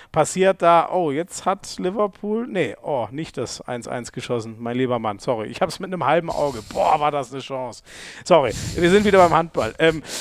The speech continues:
ich weiß nicht, geht, geht da trotzdem so, flackert da einem noch mal was vorm Kopf, wenn man da steht und das Trikot hochkommt? Oder weißt du noch, woran du da so gedacht hast?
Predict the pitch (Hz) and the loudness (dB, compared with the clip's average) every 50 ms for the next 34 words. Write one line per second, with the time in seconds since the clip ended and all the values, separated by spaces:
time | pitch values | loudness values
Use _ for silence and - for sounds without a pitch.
0 | - - - - - - - - - - 127 135 151 165 226 - - - 151 - | -10 -12 -14 -18 -18 -20 -20 -14 -10 -8 -6 -2 2 2 2 2 2 -2 -4 -4
1 | - - 185 190 - - - 175 190 - 208 180 175 - - 202 196 - - - | -4 -4 -4 -4 -4 -6 -6 -4 -2 2 2 2 2 2 0 -2 -2 -2 -4 0
2 | - 240 240 240 220 196 214 220 220 220 220 220 208 170 - - 180 - - _ | 2 2 2 2 2 2 4 6 6 6 6 4 4 2 -2 -8 -8 -12 -14 _
3 | - 277 - - - - - 170 185 - 226 220 214 - 226 202 185 - 202 208 | -18 -18 -18 -16 -12 -8 -8 -8 -6 -4 -4 -4 -2 -2 -2 -2 0 -2 -2 -2
4 | 202 202 208 190 190 202 190 180 185 180 - - 190 175 160 - - 196 208 196 | -2 -2 -2 -2 2 2 2 4 2 0 0 0 -2 -2 -2 -2 0 0 0 0
5 | - 208 202 196 190 185 180 170 165 156 147 - - - 185 185 190 202 196 190 | 0 -2 -2 0 0 -2 0 2 0 0 0 -2 -4 -2 0 2 2 2 2 0
6 | 180 175 180 160 - - 185 202 196 - 214 180 190 214 220 202 - - - 240 | -4 -4 -6 -6 -6 -4 -4 -4 -2 -2 -4 0 2 2 2 0 -2 -4 0 2
7 | 233 233 247 - 226 180 170 160 151 156 185 180 - 233 226 226 208 180 190 170 | 2 2 2 0 0 0 0 0 0 -2 -4 -4 -4 -2 0 0 0 0 -2 -4
8 | 185 190 196 185 185 175 160 170 160 165 139 - 147 - - - - 226 220 220 | -4 -4 -4 -4 -4 -4 -4 -4 -6 -6 -6 -6 -6 -8 -8 -8 -2 -2 -2 -2
9 | - - - - | -2 -4 -8 -10